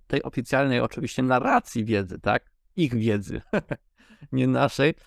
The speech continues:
ale ich wiedzy. I, e,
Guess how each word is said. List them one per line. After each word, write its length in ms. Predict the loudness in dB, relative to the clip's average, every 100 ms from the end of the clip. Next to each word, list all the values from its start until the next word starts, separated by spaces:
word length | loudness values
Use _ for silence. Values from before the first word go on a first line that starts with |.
| -14
ale 200 | -4 -2
ich 240 | 0 -2 -2
wiedzy. 360 | -6 -8 -12 -20 _ _ _ _ _ -4
I, 320 | 0 2 0 _ -6
e, 640 | 0 2 2 2 2 0